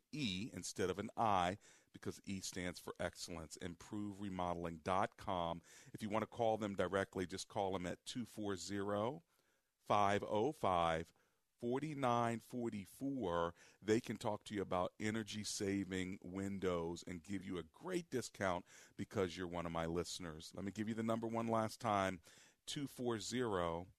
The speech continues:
five oh five, forty-nine forty-four.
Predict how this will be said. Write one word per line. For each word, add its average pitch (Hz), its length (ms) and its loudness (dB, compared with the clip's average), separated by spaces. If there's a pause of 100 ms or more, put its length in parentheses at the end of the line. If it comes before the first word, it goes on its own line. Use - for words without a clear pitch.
(360)
five 104 340 6
oh 113 180 2
five, 113 600 4 (480)
forty-nine 87 920 0 (580)
forty-four. 80 920 -8